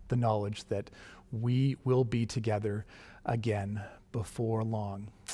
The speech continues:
Praise the Lord for that. So today we're continuing our series in Ephesians. Last week we saw how Paul covered,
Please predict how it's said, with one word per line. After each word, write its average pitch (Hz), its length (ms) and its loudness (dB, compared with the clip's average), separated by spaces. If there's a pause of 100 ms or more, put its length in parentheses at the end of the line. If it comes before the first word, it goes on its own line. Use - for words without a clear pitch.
(180)
Praise 127 300 4
the 131 100 2
Lord 120 220 2
for 113 140 -2
that. 101 280 -4
So 135 160 6
today 190 320 12
we're 190 200 12
continuing 175 720 8 (400)
our 139 120 6
series 151 420 8
in 131 80 4
Ephesians. 196 720 6
Last 147 340 8
week 147 300 6 (340)
we 139 100 4
saw 147 220 8
how 139 140 8
Paul 147 440 6
covered, 143 600 6